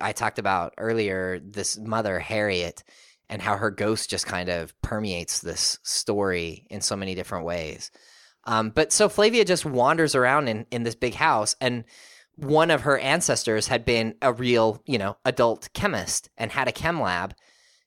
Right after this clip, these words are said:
and she discovers it, and she reads all the books, and she just teaches herself chemistry by reading all of these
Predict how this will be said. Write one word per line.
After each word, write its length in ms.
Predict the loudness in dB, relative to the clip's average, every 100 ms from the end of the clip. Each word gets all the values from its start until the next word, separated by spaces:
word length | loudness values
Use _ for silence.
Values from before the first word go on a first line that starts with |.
| _
and 720 | 0 2 4 2 0 -2 -6 -12 _ _ _
she 960 | -4 0 2 2 2 2 2 2 2 0
discovers 460 | 0 2 2 0 -4
it, 300 | -6 -6 _ -20 -20 _ 0
and 360 | 2 4 2
she 200 | 2 0
reads 300 | 2 2 4
all 120 | 2 2
the 80 |
books, 560 | 2 0 0 0 0 0 _ _ -2
and 160 | -2 0
she 220 | 0 0
just 220 | 0 -2
teaches 300 | -4 -4 -2
herself 300 | -2 0 0
chemistry 500 | -2 -4 -4 -4 -2
by 220 | 0 0
reading 440 | 0 -4 -4 -2 -2
all 140 | -2
of 120 | -2
these 340 | -4 -6 -10